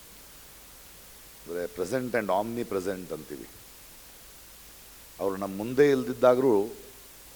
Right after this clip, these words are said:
ನನ್ನನ್ನು ಕಾಡುವ ಕೆಲವು ಗೆಳೆಯರಲ್ಲಿ ಒಬ್ಬರು ನನಗೆ ಜೋಗಿ. ನನ್ನ ಬದುಕಿನಲ್ಲಿ ನಾನು ಯಾವುದೋ ಒಂದು ದೂರದಲ್ಲಿ ಒಂದು ನಿರ್ಧಾರವನ್ನು ತಗೊಳ್ಬೇಕಾದ್ರೆ, ಒಂದು ಮಾತನ್ನ ಆಡಬೇಕಾದ್ರೆ,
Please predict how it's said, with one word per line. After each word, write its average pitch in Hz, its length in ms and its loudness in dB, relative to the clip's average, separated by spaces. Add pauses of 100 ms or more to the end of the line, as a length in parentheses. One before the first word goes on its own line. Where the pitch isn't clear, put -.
(120)
ನನ್ನನ್ನು 95 380 -6
ಕಾಡುವ 101 320 4
ಕೆಲವು 90 320 0
ಗೆಳೆಯರಲ್ಲಿ 90 520 0
ಒಬ್ಬರು 80 400 -2
ನನಗೆ 73 300 -8
ಜೋಗಿ. 69 380 -8 (2250)
ನನ್ನ 87 160 -6
ಬದುಕಿನಲ್ಲಿ 104 600 0
ನಾನು 98 240 2
ಯಾವುದೋ 98 420 8
ಒಂದು 110 420 4
ದೂರದಲ್ಲಿ 98 440 4
ಒಂದು 92 220 2
ನಿರ್ಧಾರವನ್ನು 90 720 -2
ತಗೊಳ್ಬೇಕಾದ್ರೆ, 73 960 -4
ಒಂದು 76 160 -14
ಮಾತನ್ನ 92 480 -2
ಆಡಬೇಕಾದ್ರೆ, 71 1040 -2